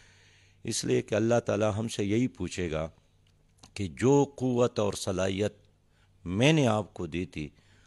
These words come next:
आपने कश्मीरियों के खातिर उस सलाहियत का बेहतर इस्तेमाल क्यों नहीं किया? इसलिए मैं, मेरी जमात, हमारे तमाम कारकुनान और पाकिस्तानी कौम इंशाअल्लाह उस वक़्त तक ये जद्दोजहद जारी रखेंगे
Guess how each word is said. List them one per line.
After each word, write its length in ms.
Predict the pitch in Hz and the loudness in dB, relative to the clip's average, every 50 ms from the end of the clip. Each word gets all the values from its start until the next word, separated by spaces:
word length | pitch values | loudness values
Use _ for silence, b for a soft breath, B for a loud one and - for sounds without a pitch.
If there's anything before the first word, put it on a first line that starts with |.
| _ _ _ - | _ _ _ -4
आपने 380 | 98 104 107 - - 104 95 | -4 -4 -4 -4 -6 -8 -8
कश्मीरियों 640 | 87 - 98 90 - - 104 110 113 101 110 104 92 | -6 -6 -6 -6 -6 -4 -2 -2 -2 0 0 -2 -2
के 140 | 82 - 87 | -4 -6 -8
खातिर 440 | - - - 90 90 - - 90 - - - | -8 -4 -4 -4 -4 -4 -6 -10 -12 -8 -8
उस 220 | 117 - - - | -6 -4 -4 -2
सलाहियत 500 | - 95 87 85 85 90 90 92 87 - | -2 -2 -2 -2 -2 -2 -2 -4 -6 -6
का 140 | - - 82 | -8 -8 -8
बेहतर 420 | 76 73 101 98 - _ 107 90 | -4 -4 -4 -6 -4 _ -6 -6
इस्तेमाल 500 | 80 - - - 82 80 85 87 87 82 - - | -4 -6 -8 -8 -6 -4 -4 -4 -4 -4 -6 -6
क्यों 160 | - 113 104 | -4 -2 -2
नहीं 180 | 92 85 80 76 | -2 -2 -4 -6
किया? 240 | - - 80 71 67 b b b b b b b b b b b b - | -6 -8 -10 -10 -10 b b b b b b b b b b b b -8
इसलिए 380 | 107 - - 104 101 98 95 | -6 -6 -4 -2 -2 -2 0
मैं, 380 | 92 92 95 104 107 113 113 107 - _ _ _ _ _ _ _ _ _ - | 0 0 0 0 -2 -2 -4 -8 -12 _ _ _ _ _ _ _ _ _ -10
मेरी 220 | 87 90 87 85 85 | -6 -6 -4 -4 -6
जमात, 500 | - - 82 80 82 87 95 98 101 - - _ _ _ - _ | -6 -6 -6 -4 -4 -2 -2 -4 -4 -6 -12 _ _ _ -20 _
हमारे 280 | - 82 80 80 82 82 | -12 -10 -8 -8 -8 -10
तमाम 460 | - - 85 85 87 92 101 104 104 | -10 -10 -10 -8 -6 -6 -6 -6 -8
कारकुनान 720 | - - - 92 85 - - - 85 85 82 95 101 107 104 - _ _ _ _ _ _ _ _ _ _ - - | -8 -6 -6 -6 -6 -6 -10 -10 -8 -6 -4 -2 -4 -4 -6 -10 _ _ _ _ _ _ _ _ _ _ -16 -8
और 180 | 85 87 87 - _ | -8 -8 -8 -8 _
पाकिस्तानी 600 | - 87 82 - 87 - - - 90 87 90 87 82 - _ | -8 -8 -8 -8 -10 -12 -8 -6 -6 -4 -4 -6 -8 -10 _
कौम 340 | - 90 90 87 82 76 - - _ _ _ _ _ _ _ _ _ _ _ _ - | -4 -4 -2 -2 -4 -6 -10 -14 _ _ _ _ _ _ _ _ _ _ _ _ -6
इंशाअल्लाह 600 | 98 104 95 - - - 92 85 82 82 85 82 | -4 -4 -4 -4 -6 -4 -4 -4 -2 -2 -4 -4
उस 360 | - - - 117 - - - | -4 -6 -4 -4 -4 -2 -2
वक़्त 280 | 107 - 95 87 - _ | -2 -2 -2 -6 -8 _
तक 180 | - 82 - - | -10 -10 -8 -8
ये 100 | 87 82 | -8 -8
जद्दोजहद 720 | 71 80 76 80 82 73 - 82 80 85 92 80 67 62 - | -8 -10 -10 -10 -12 -10 -8 -8 -8 -8 -10 -10 -12 -12 -6
जारी 280 | 85 90 90 95 101 104 | -4 -2 -2 -2 -2 -2
रखेंगे 520 | 85 85 78 - - 80 78 73 73 71 | -4 -6 -6 -8 -10 -10 -8 -8 -10 -10